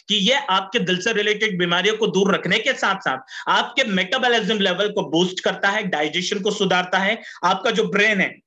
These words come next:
जो liquid होता है, phospholytic dysglycerin, उसको ये direct energy प्रदान करता है, जिस वजह से एनर्जी की वजह से आपके शरीर के अंदर की जो कोशिकाएं हैं,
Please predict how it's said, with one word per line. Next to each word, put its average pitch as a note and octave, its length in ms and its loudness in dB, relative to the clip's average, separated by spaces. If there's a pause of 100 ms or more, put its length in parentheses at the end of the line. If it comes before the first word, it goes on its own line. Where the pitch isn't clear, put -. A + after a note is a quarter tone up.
जो G3 120 2
liquid G3+ 360 2
होता G3 260 2
है, B2+ 200 0 (100)
phospholytic F#3 480 0 (220)
dysglycerin, F#3 840 0 (340)
उसको A#3+ 340 2
ये C4 220 2
direct E3+ 520 -2
energy F#3+ 380 0
प्रदान E3+ 420 0
करता A#2 240 -4
है, G#2+ 100 -4 (260)
जिस A#3+ 180 2
वजह A#3 200 2
से A3+ 120 0
एनर्जी G3+ 480 0
की A3 140 0
वजह F#3+ 240 2
से G3+ 140 -2
आपके G3 480 0
शरीर F#3 340 0
के G3+ 80 -2
अंदर F#3 240 0
की F#3+ 100 -6
जो F3 100 -2
कोशिकाएं F3 640 0
हैं, F3 300 0